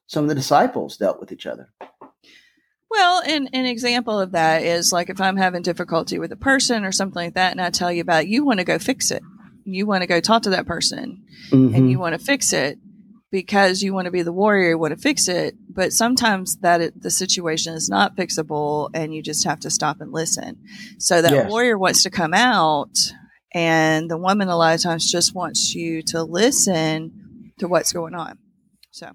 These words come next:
Speaker 1: That's a hundred percent true. Yeah. And, and we get in trouble as men trying to fix it.
Speaker 2: Mm-hmm, mm-hmm.
Speaker 1: Because the ladies want to be understood. They want to be
Speaker 2: Right.
Speaker 1: heard. They want to be validated. They,
Speaker 2: Mm-hmm.
Speaker 1: they,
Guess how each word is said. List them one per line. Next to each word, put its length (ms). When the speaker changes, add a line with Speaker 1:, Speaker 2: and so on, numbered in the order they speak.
Speaker 1:
That's 340
a 80
hundred 260
percent 300
true. 240
Yeah. 280
And, 100
and 260
we 200
get 160
in 100
trouble 520
as 200
men 440
trying 360
to 80
fix 380
it. 120
Speaker 2:
Mm-hmm, 160
mm-hmm. 160
Speaker 1:
Because 580
the 100
ladies 640
want 400
to 120
be 200
understood. 880
They 100
want 200
to 60
be 120
Speaker 2:
Right. 180
Speaker 1:
heard. 380
They 80
want 140
to 60
be 140
validated. 840
They, 280
Speaker 2:
Mm-hmm. 220
Speaker 1:
they, 140